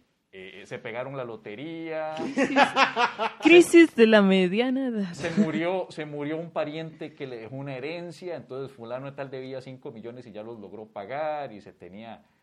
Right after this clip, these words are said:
Speaker 1: eh, eh, un despelote o tenía ya un caso en, en, en, en, en juzgado.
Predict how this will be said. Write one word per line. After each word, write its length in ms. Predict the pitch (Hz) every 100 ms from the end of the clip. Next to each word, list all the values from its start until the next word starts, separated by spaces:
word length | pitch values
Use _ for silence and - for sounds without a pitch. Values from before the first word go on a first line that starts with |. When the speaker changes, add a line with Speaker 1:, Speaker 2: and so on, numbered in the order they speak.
| _ -
Speaker 1:
eh, 320 | 90 92 92
eh, 40 | 95 -
un 140 | 107
despelote 680 | 113 113 92 104 135 139 131
o 160 | 104
tenía 240 | 92 90 101
ya 120 | 104
un 100 | 110
caso 300 | 110 113 120
en, 200 | 101 82
en, 200 | 85 85
en, 160 | 87 82 _ _
en, 180 | 87 85
en 180 | 85
juzgado. 580 | 82 85 95 123 143 139